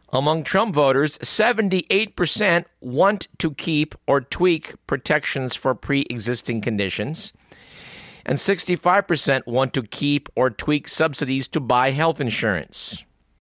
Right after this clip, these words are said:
Trump's position, of course, is that he's signed an executive order on day one declaring, "It's the policy of my administration to seek the prompt repeal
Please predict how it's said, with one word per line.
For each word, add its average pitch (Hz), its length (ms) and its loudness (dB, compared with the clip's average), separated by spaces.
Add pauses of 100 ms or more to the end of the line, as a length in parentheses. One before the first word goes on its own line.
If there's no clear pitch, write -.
(140)
Trump's - 280 -4
position, 92 380 -4
of 90 80 -8
course, 98 420 -2
is 85 140 -8
that 78 80 -10
he's 80 360 -8 (200)
signed 107 260 -2
an 98 80 -4
executive 92 540 -4
order 98 240 2
on 90 120 -2
day 110 200 2
one 107 260 0
declaring, 101 540 0 (280)
"It's - 140 -8
the 117 80 0
policy 127 420 2
of 110 80 2
my 110 140 0
administration 107 560 0
to 101 100 -2
seek 113 300 0
the 117 100 -2
prompt 113 360 -2
repeal 92 520 -2